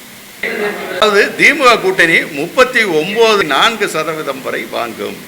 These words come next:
அதிமுக கூட்டணி முப்பது சதத்திலிருந்து முப்பத்தி ஐந்து சதம் வரை வாங்கும் வாய்ப்பு உண்டு.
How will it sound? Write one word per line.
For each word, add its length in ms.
அதிமுக 720
கூட்டணி 460
முப்பது 460
சதத்திலிருந்து 680
முப்பத்தி 600
ஐந்து 540
சதம் 420
வரை 200
வாங்கும் 580
வாய்ப்பு 540
உண்டு. 360